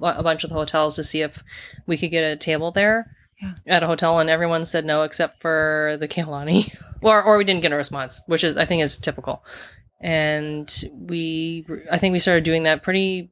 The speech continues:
Speaker 1: pretty soon after I moved here in twenty nineteen. And like I said, Chris was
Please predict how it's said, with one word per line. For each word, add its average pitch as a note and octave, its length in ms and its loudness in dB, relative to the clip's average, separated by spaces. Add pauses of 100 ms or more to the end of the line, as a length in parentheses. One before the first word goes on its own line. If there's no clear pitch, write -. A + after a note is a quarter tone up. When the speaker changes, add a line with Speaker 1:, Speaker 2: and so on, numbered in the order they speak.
(160)
Speaker 1:
pretty A3 180 2
soon G#3 200 4
after F3+ 220 2
I E3 80 2
moved D#3+ 240 -4
here D3+ 120 -2
in C#3+ 80 -4
twenty D#3 260 -8
nineteen. C#3+ 560 -6 (960)
And F#3+ 140 -6
like F3 180 4
I F3 60 4
said, E3+ 360 0
Chris - 420 0
was F3 600 0